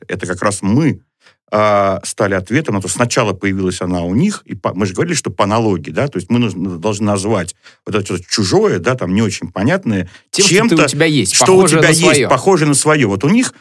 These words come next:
Speaker 1: ровно в начале семидесятых появляется своё.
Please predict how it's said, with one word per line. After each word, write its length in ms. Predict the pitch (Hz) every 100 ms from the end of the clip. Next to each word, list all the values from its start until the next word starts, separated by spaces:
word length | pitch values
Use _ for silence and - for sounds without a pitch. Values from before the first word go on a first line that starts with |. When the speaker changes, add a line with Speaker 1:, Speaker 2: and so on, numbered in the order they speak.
| _ -
Speaker 1:
ровно 440 | 123 180 127 101
в 80 | 87
начале 360 | 131 123 120 92
семидесятых 600 | 104 98 113 214 165 -
появляется 460 | 104 107 170 123
своё. 520 | 113 - 127 113 87